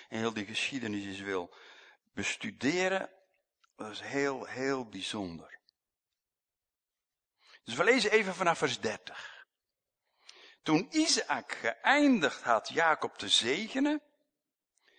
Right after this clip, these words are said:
en Jacob nog maar nauwelijks van zijn vader Isaac naar buiten was gegaan, kwam zijn broer Esau van de jacht.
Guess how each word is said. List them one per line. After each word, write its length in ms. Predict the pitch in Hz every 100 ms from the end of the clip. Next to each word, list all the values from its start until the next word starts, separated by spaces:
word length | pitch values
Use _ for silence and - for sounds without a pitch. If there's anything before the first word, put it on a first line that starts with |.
| _ _ -
en 140 | 127
Jacob 420 | 143 156 143 139 131
nog 200 | 120 107
maar 140 | 104
nauwelijks 640 | 117 196 269 262 135 -
van 160 | - 120
zijn 160 | 113 104
vader 420 | 113 104 95 101
Isaac 400 | 110 - 95 -
naar 180 | 87 85
buiten 380 | 98 139 -
was 200 | 104 -
gegaan, 360 | - 73 - - _ _ - - - _
kwam 200 | - 131
zijn 140 | 117 110
broer 320 | 107 98 -
Esau 520 | - 175 165 147 139 135
van 160 | 135
de 100 | 113
jacht. 600 | 101 - - - _ -